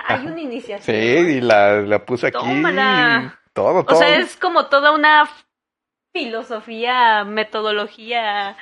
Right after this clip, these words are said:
Speaker 2: Sí, pero, tío, por lo que yo entendí, todo esto está inventado por la ca-, religión.
Speaker 1: ¿Pero a poco esa iniciación está inventada por la
Speaker 2: Mm,
Speaker 1: religión?
Speaker 2: pues, ahorita lo, te la voy a leer y vas a ver cómo, tú me dices
Speaker 1: Ok.
Speaker 2: si le entras o no le entras.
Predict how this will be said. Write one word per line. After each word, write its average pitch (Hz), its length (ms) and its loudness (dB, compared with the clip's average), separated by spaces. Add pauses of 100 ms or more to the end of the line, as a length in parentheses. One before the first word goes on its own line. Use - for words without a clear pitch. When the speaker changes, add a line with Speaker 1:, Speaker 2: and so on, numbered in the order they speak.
Speaker 2:
Sí, 190 320 2
pero, 131 240 4
tío, 156 240 0
por 143 100 0
lo 160 100 2
que 185 120 0
yo 240 100 0
entendí, 175 600 -2
todo 165 260 0
esto 170 180 -4
está 151 160 -4
inventado 107 540 0
por 107 140 -2
la 85 120 -2
ca-, - 280 -10
religión. 101 580 -6 (760)
Speaker 1:
¿Pero 240 200 4
a 233 100 0
poco 262 320 0
esa 247 240 0
iniciación 226 640 -4
está 254 160 -8
inventada 226 460 -2
por 208 120 -6
la 196 100 -2
Speaker 2:
Mm, 175 40 -6
Speaker 1:
religión? 190 520 -8
Speaker 2:
pues, - 480 -16
ahorita 127 380 0
lo, 120 380 2
te - 160 -2
la 113 120 0
voy 139 100 4
a 180 60 2
leer 135 260 0
y 135 100 -2
vas 120 180 0
a 127 40 2
ver 123 100 2
cómo, 117 460 -4 (380)
tú 156 100 2
me 160 120 2
dices 180 200 0
Speaker 1:
Ok. - 60 -2
Speaker 2:
si 123 80 0
le 104 120 0
entras 113 360 -2
o 113 100 -4
no 107 140 -2
le 104 200 -4
entras. - 540 -12